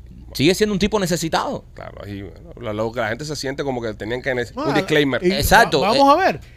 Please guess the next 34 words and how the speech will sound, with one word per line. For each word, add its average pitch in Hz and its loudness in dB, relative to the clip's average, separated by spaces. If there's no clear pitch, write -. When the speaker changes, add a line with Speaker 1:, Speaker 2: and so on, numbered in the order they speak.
Speaker 3:
A 165 -6
lo 180 -2
mejor 185 -2
esa 233 -6
persona 233 -4
tuvo 226 0
un 226 -2
problema 208 -2
en 226 -6
su 202 -2
pasado 214 -2
y 202 -8
se 190 -6
ha 180 -4
com-, 196 -8
y 165 -6
ha 156 4
Speaker 1:
Y 143 8
ya 151 8
no 196 2
Speaker 3:
cambiado 226 4
Speaker 1:
tiene 233 6
Speaker 3:
su 226 4
Speaker 1:
nada 240 6
que 233 4
ver 233 6
Speaker 3:
vida. - -4
Speaker 1:
con 226 0
eso, 330 -2
Speaker 2:
Ujú. 202 -2
Speaker 1:
exacto. 123 0
Entonces, 147 -4
eh, 113 -10
y, 98 -12